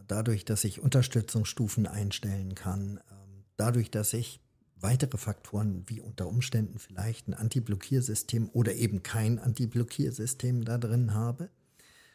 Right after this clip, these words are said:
ähm, fallen dir noch weitere Faktoren ein, die, ähm,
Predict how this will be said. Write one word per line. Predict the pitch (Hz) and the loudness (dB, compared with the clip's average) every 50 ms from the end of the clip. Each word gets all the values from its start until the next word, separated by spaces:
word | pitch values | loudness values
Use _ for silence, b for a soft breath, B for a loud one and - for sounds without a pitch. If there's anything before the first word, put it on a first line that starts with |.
| b b b b _ _ | b b b b _ _
ähm, | - 110 110 110 110 113 113 110 110 123 127 | 2 4 6 6 8 6 6 6 4 2 0
fallen | - - 107 104 110 113 | -2 0 0 2 4 4
dir | 117 113 | 4 4
noch | 110 113 101 | 4 2 2
weitere | 98 104 120 127 156 135 - 127 | 2 2 2 4 2 0 -2 -4
Faktoren | - - - _ - - - 131 120 120 120 - | -6 -6 -10 _ -16 -4 0 2 2 2 2 0
ein, | - - 117 127 131 135 131 | -2 -2 2 4 6 6 6
die, | 117 107 104 104 110 107 104 - - - | 4 2 0 -2 -2 -4 -6 -8 -8 -4
ähm, | 107 107 101 104 101 95 92 95 92 - | -2 -2 0 0 0 0 0 0 -2 -4